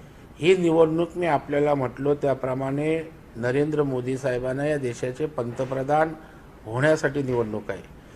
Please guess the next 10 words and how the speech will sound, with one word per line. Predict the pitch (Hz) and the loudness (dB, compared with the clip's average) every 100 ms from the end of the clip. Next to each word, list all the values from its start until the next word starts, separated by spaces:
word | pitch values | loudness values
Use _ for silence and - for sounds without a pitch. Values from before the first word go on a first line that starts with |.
| - - | -20 -10
ही | 135 180 | 2 4
देशाची | 151 160 180 196 202 | 4 2 8 8 8
निवडणूक | 185 156 143 127 - | 4 6 6 4 -2
आहे | 90 - - - - - | -8 -10 -16 -20 -20 -2
आणि | 151 185 | 2 4
त्याच्यामुळे | 190 180 196 190 196 | 4 2 4 4 4
बघा | 175 165 185 | 4 6 6
की | 185 196 | 6 4
अजितदादा | 180 156 165 160 165 160 170 | 2 4 0 2 4 6 6
असतील, | 160 - - 170 165 | 4 2 -2 -2 -2